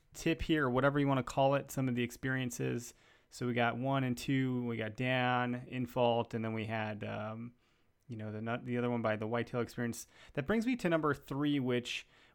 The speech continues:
was, um, said by the guys over at Whitetail one oh one. You know, I, I found those guys looking at the, um, Carbon T V app, and, uh, you know, we had two biologists on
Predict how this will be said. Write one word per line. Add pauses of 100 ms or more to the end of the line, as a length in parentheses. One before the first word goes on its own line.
was,
um, (300)
said
by (200)
the
guys
over
at
Whitetail
one
oh
one. (360)
You
know,
I,
I
found
those
guys
looking
at
the,
um,
Carbon
T
V
app, (560)
and,
uh,
you
know,
we
had
two
biologists
on